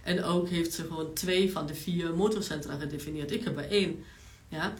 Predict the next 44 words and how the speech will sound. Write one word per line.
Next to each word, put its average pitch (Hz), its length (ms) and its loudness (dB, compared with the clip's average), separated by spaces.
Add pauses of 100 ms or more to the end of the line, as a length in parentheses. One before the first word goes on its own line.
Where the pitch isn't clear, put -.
En 180 140 2
zij 165 160 6
heeft 165 180 2
de 170 200 0
gate 165 160 4
of - 120 -4
power, 165 420 6
die 190 140 6
heb 220 140 6
ik 247 140 4
niet. 143 180 2
Ik - 120 -6
heb - 200 -4
de 160 140 -8
diepte. 185 420 6
Ja? 151 300 2
Maar, 190 280 6 (340)
dus 175 140 0
bij 175 120 4
mij 185 240 6
gaat 180 180 4
het 175 140 4
wat, 165 260 0
eh, 156 280 0
nou 175 80 0
ja, 143 260 0 (300)
eh, 165 180 -8
ik - 100 -6
heb - 140 -6
dan 143 140 -2
minder 160 240 -2
stress. 233 440 8 (200)
<laughs> 392 220 2
Ja, 208 240 8
of 180 80 -2
tenminste, 185 520 4 (840)
als 175 200 -4
zij 151 160 0
dan 147 140 -2
in 147 120 -2
de 147 60 -2
schaduwkant 139 560 -6
zou - 140 -6
zitten, - 300 -8